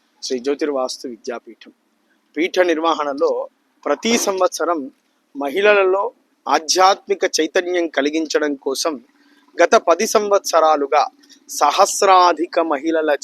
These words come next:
చేత ఒక అత్యద్భుతమైనటువంటి వ్రతాన్ని నిర్వహణ చేస్తూ తరిస్తూ ఉన్నది. గత పది సంవత్సరాల క్రితం సువర్ణ గౌరీ వ్రతం అనేటువంటి వ్రతాన్ని పన్నెండు వందల మహిళల చేత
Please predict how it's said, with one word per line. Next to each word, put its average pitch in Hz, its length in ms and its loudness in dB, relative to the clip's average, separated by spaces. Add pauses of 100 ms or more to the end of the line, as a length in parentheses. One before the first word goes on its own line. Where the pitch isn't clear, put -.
చేత 143 440 2 (360)
ఒక 156 160 -2 (500)
అత్యద్భుతమైనటువంటి 196 1200 0
వ్రతాన్ని 151 920 0 (280)
నిర్వహణ 156 440 2 (140)
చేస్తూ 180 400 -8
తరిస్తూ 139 480 -6
ఉన్నది. 110 320 -12 (880)
గత 147 80 2
పది 156 260 0
సంవత్సరాల 175 640 2
క్రితం 143 540 -4 (560)
సువర్ణ 226 460 4
గౌరీ 214 400 6
వ్రతం 175 360 0
అనేటువంటి 156 500 -4
వ్రతాన్ని 156 640 0 (320)
పన్నెండు 196 400 2
వందల 165 380 0
మహిళల 156 480 -2 (120)
చేత 147 460 0